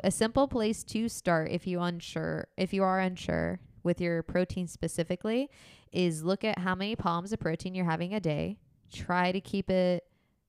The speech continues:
I would say, depending on the person, like, three to five is typically a good range, palm sized. When it comes to,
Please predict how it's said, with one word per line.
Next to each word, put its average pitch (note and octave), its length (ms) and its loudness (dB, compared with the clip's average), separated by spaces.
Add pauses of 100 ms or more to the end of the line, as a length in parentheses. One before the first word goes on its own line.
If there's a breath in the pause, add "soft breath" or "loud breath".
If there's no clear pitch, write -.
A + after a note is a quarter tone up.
I F#3+ 100 6
would C4 160 6
say, A3+ 220 2
depending C#4+ 340 4
on C#4 80 6
the F3+ 60 4
person, E3+ 560 6
like, F3 180 2
three G#3 300 0
to A3 80 4
five F3 440 4
is F3 200 4
typically G3+ 680 0
a D#3+ 120 2
good E3 260 6
range, D3+ 580 -2 (200)
palm E3+ 320 2
sized. C#3+ 560 -2 (420 soft breath)
When F#3 160 6
it G3 140 2
comes G3 480 2
to, F#3+ 720 6